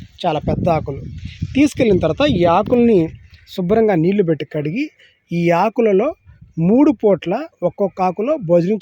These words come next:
చేస్తూ ఉండండి. భోజనం కానీ అల్పాహారం కానీ ఏదైనా సరే మీరు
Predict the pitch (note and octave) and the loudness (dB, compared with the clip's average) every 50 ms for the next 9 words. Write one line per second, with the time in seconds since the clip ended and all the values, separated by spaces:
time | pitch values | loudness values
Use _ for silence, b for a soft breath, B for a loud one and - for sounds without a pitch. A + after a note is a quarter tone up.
0 | - E3 D3+ - - G3+ E3 D3+ C#3+ C3+ C3 B2+ B2+ - - _ - D#3+ D3 D#3 | -2 -4 -4 -4 -4 -6 -6 -4 -6 -8 -8 -12 -14 -16 -18 _ -12 -4 0 2
1 | E3+ F3 D#3+ F3+ F3 D#3+ D3+ E3 D#3+ D#3+ G3 C4 - b b b b b b - | 2 2 2 0 -2 -2 0 -2 -2 -2 -2 -4 -8 b b b b b b -6
2 | D#3 D3+ F3 F#3 E3+ F#3+ F3 D3+ E3 E3+ D#3+ D#3+ D#3+ D3 - D#3 F3 F3 - - | -2 -2 -2 -2 0 -2 0 0 0 0 0 0 -2 -2 -2 -2 0 -2 -2 -4
3 | - - - - - - F3 F#3 G3 F#3+ G3 F3+ E3+ - - E3+ A3 C4 A#3+ F3 | -6 -8 -8 -8 -4 -2 0 2 2 2 2 2 0 -2 -4 -4 -4 -2 -2 -2
4 | D#3+ D3 C#3 C#3 | -2 -2 -4 -6